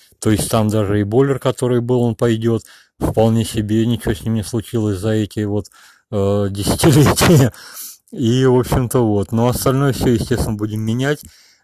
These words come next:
Э, и фундамент будем переделывать, потому что здесь, э, херовенький фундамент. Э, будем, когда вот это всё разберём, э, соответственно, от, э, основного дома это всё зачистим, уберём это всё. Э,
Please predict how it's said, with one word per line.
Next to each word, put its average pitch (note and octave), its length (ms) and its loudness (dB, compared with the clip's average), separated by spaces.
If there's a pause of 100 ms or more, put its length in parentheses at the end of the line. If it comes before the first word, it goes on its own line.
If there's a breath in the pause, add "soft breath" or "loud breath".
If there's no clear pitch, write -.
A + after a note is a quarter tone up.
Э, G#2+ 240 4
и A#2+ 120 2
фундамент B2+ 580 2
будем A#2 240 0
переделывать, A2 680 0
потому A2 320 -2
что A2 180 -4
здесь, A2+ 320 0 (640 loud breath)
э, A2 680 2
херовенький A#2 680 0
фундамент. A#2 680 -2 (360 loud breath)
Э, G#2+ 240 0
будем, A2 640 -2
когда A#2 280 0
вот A2+ 160 0
это A2 160 -4
всё A#2+ 200 -2
разберём, A#2 600 2 (400 soft breath)
э, A2 160 -4
соответственно, A2+ 680 -2
от, A#2+ 360 -4
э, B2 260 -2
основного A2+ 580 0
дома A2 480 0
это G2+ 180 -6
всё G#2 280 -6
зачистим, B2+ 680 -6
уберём A#2+ 560 0
это C3 160 -4
всё. B2+ 320 -2 (520 loud breath)
Э, A2 580 0